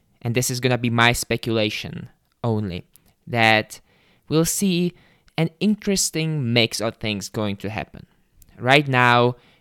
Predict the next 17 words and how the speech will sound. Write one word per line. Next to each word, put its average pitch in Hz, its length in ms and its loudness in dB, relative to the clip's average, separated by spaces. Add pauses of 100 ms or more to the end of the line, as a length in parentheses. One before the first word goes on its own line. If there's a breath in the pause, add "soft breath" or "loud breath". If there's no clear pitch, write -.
(500 soft breath)
a 113 60 0
lot 120 160 4
of 117 140 -2
people 117 220 -2
are 113 100 2
saying 110 360 -2
only 127 280 0
this 135 260 -2
will 117 140 -2
happen 98 360 -8
or 107 160 -6
only 117 300 -4
that 120 240 0
will 104 120 -6
happen. 101 340 -12
I 156 80 -6
think 240 320 -8